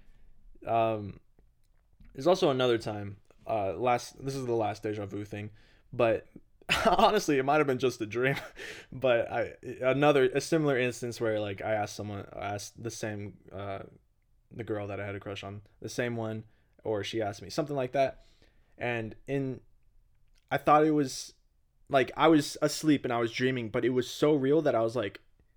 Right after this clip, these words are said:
"This is deja vu. I'm seeing this in the future." 'Cause sometimes I do, I, like, I'm like, I see it at a moment,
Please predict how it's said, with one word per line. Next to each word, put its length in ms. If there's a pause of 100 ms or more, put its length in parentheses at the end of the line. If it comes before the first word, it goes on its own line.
(200)
"This 260
is 120
deja 340
vu. 200
I'm 140
seeing 420
this 300 (540)
in 120
the 80
future." 280
'Cause 160
sometimes 500
I 80
do, 320
I, 120
like, 200
I'm 260
like, 220
I 120
see 320
it 60
at 120
a 40
moment, 380